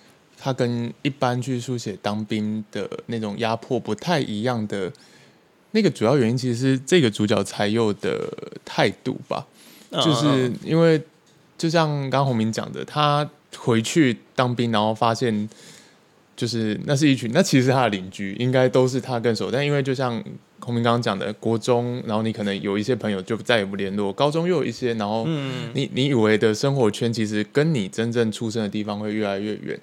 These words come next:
Speaker 1: 那当他再回去的时候，看到的时候，他觉得非常的陌生。但这个陌生有，对我来讲有第二个层次，其实是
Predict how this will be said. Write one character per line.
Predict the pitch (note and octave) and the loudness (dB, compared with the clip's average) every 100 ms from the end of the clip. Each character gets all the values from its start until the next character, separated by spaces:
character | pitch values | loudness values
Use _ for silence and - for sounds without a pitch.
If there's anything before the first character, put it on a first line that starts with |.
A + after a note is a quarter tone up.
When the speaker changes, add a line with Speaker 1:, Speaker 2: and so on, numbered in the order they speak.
| C#3+ | -6
Speaker 1:
那 | D#3+ | -4
当 | E3+ E3 | 0 0
他 | E3+ E3+ F3 | 2 0 0
再 | F3 | 0
回 | D3+ A2+ | 0 0
去 | G#2 C#3 | -2 0
的 | |
时 | A2 | 0
候， | A2+ | 0
看 | - B2+ | -2 -2
到 | A2 A2 | 2 2
的 | G2+ | 0
时 | G#2+ | -2
候， | G#2 G#2+ - - | -2 -4 -12 -12
他 | - | -6
觉 | C#3 A2+ | -2 0
得 | G#2+ | 0
非 | B2 | 0
常 | G#2+ | -2
的 | G2+ | -2
陌 | G2 A2 A2 | -2 -4 -6
生。 | - - - - - - - | -8 -10 -10 -16 -20 -20 -2
但 | B3 | 2
这 | A#3 | 6
个 | A3+ | 6
陌 | G3+ | 6
生 | F3+ F3+ E3+ - | 6 4 0 -6
有， | - B2 A#2 | -2 0 0
对 | - G#3+ | 4 6
我 | C#3 | 6
来 | G#2+ | 4
讲 | A2 G#2 | 2 0
有 | F#2+ | -2
第 | C#3+ C3+ | 0 2
二 | |
个 | A2+ | 2
层 | G#2 G2+ | 0 -6
次， | F#2+ A#2 | -8 -8
其 | G#2 | -4
实 | A#2 | -4
是 | B2 B2 | -2 -2